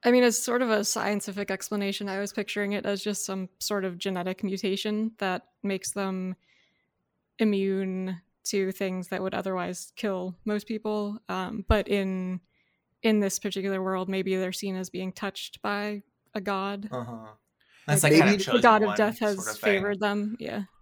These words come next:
Speaker 3: Maybe
Speaker 2: Yeah.
Speaker 3: it has
Speaker 2: It just
Speaker 3: something to do with their ability to transform and doppelgang into other people.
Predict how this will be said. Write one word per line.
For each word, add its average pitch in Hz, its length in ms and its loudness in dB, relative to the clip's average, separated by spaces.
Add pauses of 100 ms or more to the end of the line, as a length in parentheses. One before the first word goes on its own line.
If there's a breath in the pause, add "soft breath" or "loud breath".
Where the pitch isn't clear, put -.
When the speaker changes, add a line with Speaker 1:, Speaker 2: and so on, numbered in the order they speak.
(300)
Speaker 3:
Maybe 165 320 10
Speaker 2:
Yeah. 208 60 8
Speaker 3:
it 196 60 4
has 190 300 4
Speaker 2:
It 196 60 8
just 185 160 10
Speaker 3:
something 170 220 4
to 143 40 -12
do 175 180 2
with 165 160 4
their 160 180 6
ability 156 540 2 (240)
to 180 420 0 (300 soft breath)
transform 160 920 4
and 139 240 -2
doppelgang 143 760 2
into 143 380 0
other 113 200 0
people. - 500 -6